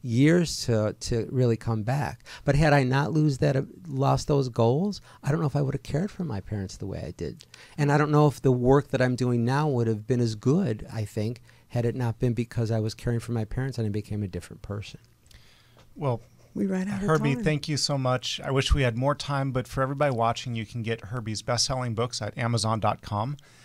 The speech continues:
Speaker 2: and the specific link will be on our, on the visual on our chat. Uh, you can also follow Herbie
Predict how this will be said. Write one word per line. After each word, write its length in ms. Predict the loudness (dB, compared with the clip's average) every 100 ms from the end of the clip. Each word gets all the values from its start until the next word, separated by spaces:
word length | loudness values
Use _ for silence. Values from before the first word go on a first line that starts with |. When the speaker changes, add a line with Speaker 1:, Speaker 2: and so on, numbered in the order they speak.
| -20 _
Speaker 2:
and 260 | 0 2 2
the 60 | 0
specific 460 | 0 0 0 0
link 240 | 0 -2 -2
will 100 | -2
be 320 | -2 -2 -4
on 400 | -4 -2 -2 -4 -4
our, 500 | -2 0 -2 -2 -4
on 120 | -4
the 60 | -2
visual 360 | 0 2 0 0
on 140 | 0
our 100 | -2
chat. 420 | -4 -4 -4 -6 -18 -20 -20 -20 -4
Uh, 80 | 2
you 140 | 2
can 160 | 4 2
also 540 | 4 4 4 2 2
follow 500 | 0 0 2 4 2
Herbie 520 | 0 -4 -4 -2 -6